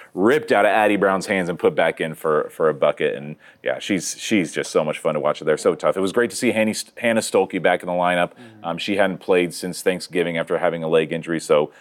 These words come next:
Speaker 1: knocked down a three-pointer. Played just thirteen minutes, so very low numbers for her, but that's the biggest thing. I think when she comes back and if she gets fully healthy again, that's gonna be a big, big difference for this team. But, um, Kate Martin was a solid number two. I think that she did exactly what this team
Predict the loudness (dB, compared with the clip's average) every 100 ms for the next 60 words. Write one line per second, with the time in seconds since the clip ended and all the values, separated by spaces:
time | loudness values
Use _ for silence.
0 | -20 -4 -2 2 2 2 0 0 2 4
1 | 4 2 -4 _ _ 2 2 2 -4 -10
2 | -6 -4 0 0 2 2 4 4 2 0
3 | 2 4 4 4 4 6 4 4 0 -2
4 | 0 0 4 4 2 0 -10 -2 0 2
5 | 0 0 0 0 0 -4 -4 -4 0 2
6 | 2 0 2 2 0 -6 -4 -2 -4 -2
7 | -2 0 -2 -4 -6 -6 -8 -10 -8 -6
8 | -4 -4 -4 -6 -6 -10 -6 -8 -8 -10
9 | -10 -10 -8 -10 0 2 0 -4 -20 _
10 | -2 -2 -2 -2 0 2 0 2 4 4
11 | 2 0 2 4 2 0 0 2 4 4
12 | 0 0 -4 -2 2 2 4 2 2 0
13 | 2 2 2 0 0 -2 -6 -4 -4